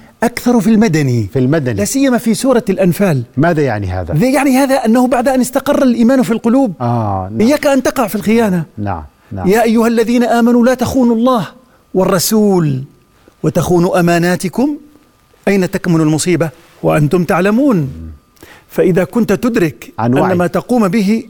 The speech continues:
Speaker 1: ما تقوم به هو خيانة، المصيبة عندئذ أعظم. بل إن القرآن حدثنا عن نوع آخر من الخيانة، خيانة الجوارح. "يعلم خائنة الأعين". العين تخون أحيانًا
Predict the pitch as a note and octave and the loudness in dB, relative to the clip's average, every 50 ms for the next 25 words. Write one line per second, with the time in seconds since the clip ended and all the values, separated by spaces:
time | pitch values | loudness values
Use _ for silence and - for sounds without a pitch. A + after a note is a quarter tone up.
0 | - - F3+ F3 E3+ - F3+ - A#3 A3+ G#3+ F#3 B3 A#3+ A3 G3+ D#3 D#3+ - - | -6 -2 0 0 0 0 0 0 2 0 2 2 0 0 0 0 -2 -4 -8 -16
1 | _ - - F#3 F#3+ F#3+ F3+ G#3 A#3 B3+ C#4+ D3 - - - - - F3 F#3+ G3 | _ -4 0 0 0 0 0 0 0 0 0 -2 -4 -8 -16 -6 -2 0 0 0
2 | G3 F3+ - A#3 A3 F#3+ D#3+ F3+ F#3 F3 F#3+ F#3+ E3+ F#3 F3+ F3 - - _ _ | 0 0 0 0 0 0 0 0 0 0 0 0 0 0 -2 -4 -8 -14 _ _
3 | _ _ _ _ - G#3 F#3 E3+ C#3+ C3 A#2 - - - - - - - - - | _ _ _ _ -2 0 0 0 0 -2 -4 -6 -12 -20 -20 -20 -20 -20 -20 -20
4 | - - - - - - - - - _ - F#3 D#3+ A3 A#3 - C4 C4 B3+ A#3+ | -20 -20 -20 -20 -20 -20 -20 -20 -20 _ -6 -2 0 0 0 2 2 2 2 2
5 | A3+ G#3+ G#3 - G#3+ G3 - A3 B3 B3 A#3 - - G#3 F3 E3 F#3+ G#3+ - G#3+ | 0 0 -2 -2 -4 -2 0 0 0 0 0 0 -2 -4 -4 -2 -4 -2 0 0
6 | G#3+ G3+ G#3 G#3 F#3 F3 F#3+ F#3 F#3+ G3+ G3 G3 - F#3 F#3 - F3 F3 F3 - | 2 2 2 0 0 0 0 2 2 2 0 0 0 -2 -2 0 -2 -2 -2 -2
7 | - F3 F3 F3+ F3+ E3+ E3+ D#3+ D3+ - - E3+ D#3 C#3 A#2+ A#2 A#2+ A2 - - | -2 -2 0 0 0 0 0 -2 -4 -2 -2 0 0 0 0 -2 -4 -6 -8 -12
8 | _ - - - E3 E3 E3 D3+ D3 - D3+ C3 B2 D3 D3 D3+ C#3 B2 A#2+ G#2+ | _ -16 -6 -2 0 0 0 0 -2 -2 -2 -2 0 0 0 0 -2 -4 -6 -10
9 | - - - _ _ _ _ _ _ _ _ _ _ _ _ _ _ - D#3+ D#3+ | -12 -14 -20 _ _ _ _ _ _ _ _ _ _ _ _ _ _ -2 -2 0
10 | C#3 D#3 D#3 D3+ D3+ B2+ - - F3 F3+ - F#3 E3+ E3 - E3 D3+ - - E3+ | 0 0 -2 -2 -2 -4 -4 -4 -4 -2 -2 -2 -2 -2 -2 -4 -4 -2 -2 -2
11 | D3 D#3 C#3 C#3 C3 B2 A#2 - - _ _ _ _ _ _ _ _ _ _ _ | 0 0 0 0 -2 -2 -6 -8 -14 _ _ _ _ _ _ _ _ _ _ _
12 | _ _ - D#3+ D#3 D3+ E3+ G#3+ G#3+ F#3 C3+ E3+ C#3+ - G#3+ G#3 F#3 - - - | _ _ -2 0 0 2 2 2 2 2 0 -2 -4 -2 0 0 0 0 -2 -2
13 | - E3+ F3 D#3 C#3+ C#3+ C#3 | 0 0 0 2 0 -2 -4